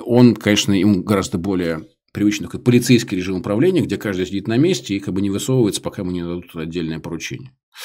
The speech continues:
Э, вот. Поэтому мы щас немножко так зависли, э, в, в этой ситуации. У Ильи Будрайскаса, мне кажется, есть хороший тезис, который стоит в том, что он, он на такого марксистского, э, значит, теоретика Энса Траверса, э, опирается. И тезис стоит в том, что,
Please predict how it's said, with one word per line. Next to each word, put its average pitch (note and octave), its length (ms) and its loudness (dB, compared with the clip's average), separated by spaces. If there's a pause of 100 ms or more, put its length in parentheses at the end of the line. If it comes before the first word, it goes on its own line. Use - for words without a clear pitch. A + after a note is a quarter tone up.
(520)
Э, F#2+ 180 -4
вот. A#2 420 0
Поэтому C3 480 6
мы C#3 160 10
щас C3+ 240 2
немножко A#2+ 260 0
так F#2+ 180 -4
зависли, A2+ 520 0 (300)
э, D#2 880 -6 (140)
в, - 20 -14 (480)
в F2+ 40 -10
этой F2 160 -8
ситуации. D3+ 600 0
У A#2 300 4
Ильи D#3 180 6
Будрайскаса, C3+ 520 6
мне G#2 120 2
кажется, G#2+ 300 0
есть F#2 120 0
хороший E2+ 500 0
тезис, E3+ 340 0
который F3+ 320 -2
стоит F#2 320 -2
в - 80 -20
том, D3 180 2
что F#2 420 -4 (720)
он, C3 260 2
он G2+ 280 2
на F#2 300 2
такого F2 260 -4
марксистского, F2 920 -4
э, - 20 -8
значит, D#2+ 300 -10
теоретика F2 420 -2
Энса D#2+ 180 -6
Траверса, A#2+ 640 2
э, E2+ 400 -4
опирается. D2 680 -6
И E2 160 -2
тезис C#3 360 2
стоит G#2+ 260 0
в - 80 -16
том, G#2 180 2
что, F2 520 -2